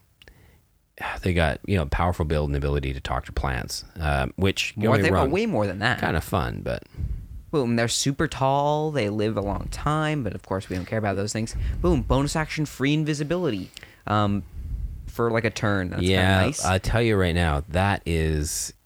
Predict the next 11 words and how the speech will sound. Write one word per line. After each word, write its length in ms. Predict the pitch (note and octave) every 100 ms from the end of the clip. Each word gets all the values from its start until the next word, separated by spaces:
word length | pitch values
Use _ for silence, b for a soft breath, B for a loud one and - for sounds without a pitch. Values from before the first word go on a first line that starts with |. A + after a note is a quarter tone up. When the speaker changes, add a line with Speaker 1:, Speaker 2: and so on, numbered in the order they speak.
| _ -
Speaker 1:
is, 340 | D3+ D#3+ D3 F3
it's, 260 | F3+ - -
hey, 200 | A2+ F#2
look, 280 | E2+ D#2 - -
I 120 | F#2
used 340 | G2 G2+ -
it 240 | F2+ - F2+
with 220 | F2 E2
my, 260 | E2 D#2 E2 -
my 460 | E2+ D#2+ D2+ D2+ C#2+ -
rogue 440 | F2 E2+ D#2